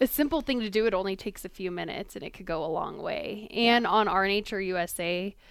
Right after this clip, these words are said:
um, it's pretty simple too. We had some people comment on one of our Monitoring Mondays. They were like, "What do I even, where do I begin to write this letter?" And it actually has it all laid out. You just sign your name. So it's really easy. But if you wanna add more to it,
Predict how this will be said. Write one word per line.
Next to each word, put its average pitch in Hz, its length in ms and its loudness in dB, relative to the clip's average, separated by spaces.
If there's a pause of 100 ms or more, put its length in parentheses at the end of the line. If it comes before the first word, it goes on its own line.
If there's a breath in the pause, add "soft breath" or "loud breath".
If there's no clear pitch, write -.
(300 loud breath)
um, 175 460 4
it's - 200 -2
pretty 202 280 -2
simple 185 320 -4
too. 185 240 -2
We 185 140 0
had 190 240 2
some 175 320 -4
people 185 260 -10
comment 180 480 -2
on 180 140 0
one 180 140 0
of 185 80 0
our 226 100 6
Monitoring 226 480 2
Mondays. 190 400 2
They 202 120 -2
were 196 140 -2
like, 196 220 2
"What 247 100 -6
do 302 160 -2
I 277 80 4
even, 220 340 -2
where 196 140 0
do 202 100 0
I 196 80 0
begin 180 300 -2
to 180 80 -4
write - 240 -6
this - 180 -12
letter?" 175 280 0
And 170 100 -2
it 180 120 -4
actually 208 440 0
has 190 320 2
it 160 60 -6
all 180 200 0
laid 180 220 2
out. 175 240 4
You 180 120 -8
just 180 220 -8
sign 175 320 -2
your 160 140 -8
name. 156 440 -10 (440 loud breath)
So 214 180 -4
it's 185 140 -6
really 208 300 2
easy. 175 360 -4
But 160 460 -2
if - 200 -14
you 180 100 -10
wanna 180 260 -4
add 175 180 -8
more 170 240 -10
to 262 320 -10
it, - 220 -8